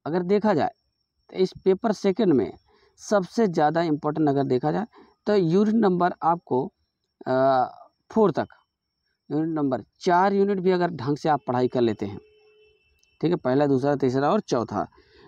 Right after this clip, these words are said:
तो भी आप लगभग सेवेंटी परसेंट तक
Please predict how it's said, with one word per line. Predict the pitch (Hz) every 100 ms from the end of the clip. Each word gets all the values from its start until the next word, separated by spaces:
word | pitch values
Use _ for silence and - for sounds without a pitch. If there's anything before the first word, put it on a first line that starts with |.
| _ 143
तो | 147
भी | 139 180 -
आप | 127 123 120
लगभग | 127 123 120 - _ _ _ _ _ _ _ _ 427 494 _ _ _ _ -
सेवेंटी | - - 180 170 175 - 247 - -
परसेंट | 147 127 202 175
तक | 131